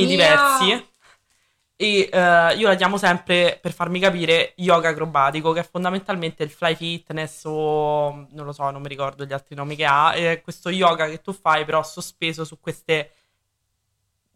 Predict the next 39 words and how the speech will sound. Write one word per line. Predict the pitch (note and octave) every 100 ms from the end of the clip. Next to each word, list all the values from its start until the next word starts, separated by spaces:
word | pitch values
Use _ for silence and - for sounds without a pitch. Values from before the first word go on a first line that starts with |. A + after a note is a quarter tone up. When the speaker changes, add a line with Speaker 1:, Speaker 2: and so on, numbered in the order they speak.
| _ -
Speaker 2:
amache, | D#3 D3+ D3 D#3+ F3+ B3 - -
<laughs> | _ _
non | G3+
lo | E3 E3
so. |
Speaker 1:
Una | D#3 E3+
specie | D3 C#4 C4
di | A#3
corde, | A3+ A3 G#3+ G#3 G3
che | G3+ G3+ F#3+ F#3+ -
ti, | _ G3
cioè, | F#3+ G3 G3+ G#3
sì, | -
è | B3
un'amaca | A#3+ C#4+ C#4+ G#3 A#3
Speaker 2:
Sì. |
Speaker 1:
fatta | B3 A3+ A#3
di | A3 G#3+
tessuto. | G#3+ G#3+ - G#3 G#3 F#3+ F#3+ F#3+ G#3 _
Speaker 2:
Dove | G3 G3+
tu | F#3+
ti | _ E3+
sdrai | E3+ F#3+ G3+
dentro | F#3+ F#3 F#3 F#3 F#3
e |
fai | -
le | F3
cose, | F3+ F3+ F3+ F3
vai | F3
sotto | F#3+ F#3+ G3
sopra. | G3 F#3
A |
me | G3
piaceva | F3+ F3+ F#3+
da | G3
morire, | G#3+ A3+ G3+ F3
poi | F3+
il | F3
covid | G3+ F3 E3 D#3 D#3+ -